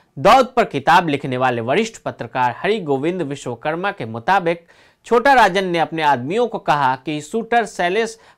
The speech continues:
हल्दनकर और बिपिन शेरे को जल्द ठिकाना लगाया जाए। ये दोनों जेजे अस्पताल में जख्मी हालत में भर्ती थे।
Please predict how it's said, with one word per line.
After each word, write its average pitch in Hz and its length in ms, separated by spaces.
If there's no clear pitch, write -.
हल्दनकर 208 560
और 175 200
बिपिन 196 400
शेरे 190 340
को 190 240
जल्द 185 400
ठिकाना 151 340
लगाया 117 400
जाए। 113 240
ये 233 120
दोनों 214 320
जेजे 190 380
अस्पताल 160 480
में 190 160
जख्मी 175 320
हालत 143 360
में 220 140
भर्ती 131 320
थे। - 260